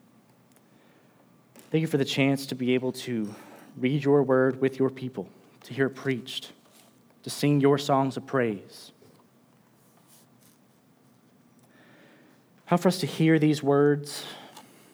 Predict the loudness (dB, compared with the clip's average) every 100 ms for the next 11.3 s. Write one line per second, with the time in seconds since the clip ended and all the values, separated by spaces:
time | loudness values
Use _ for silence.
0 | _ -12 -2 0 2 2 2 2 -4 -10
1 | -20 -20 _ _ _ _ _ _ _ _
2 | _ -10 -2 2 2 2 2 4 4 2
3 | -2 -6 -4 -4 -2 -4 -4 -8 -2 -2
4 | -2 -8 -2 0 -2 -4 -6 -6 -8 -20
5 | -20 -10 0 2 2 0 0 -2 -4 -16
6 | -20 _ _ _ _ _ _ _ _ _
7 | _ _ _ _ _ -6 -4 0 0 0
8 | 2 4 4 2 0 -4 -2 -2 -4 -4
9 | -2 0 2 2 2 2 2 0 -2 0
10 | 2 0 0 0 2 0 0 0 0 -4
11 | -6 -14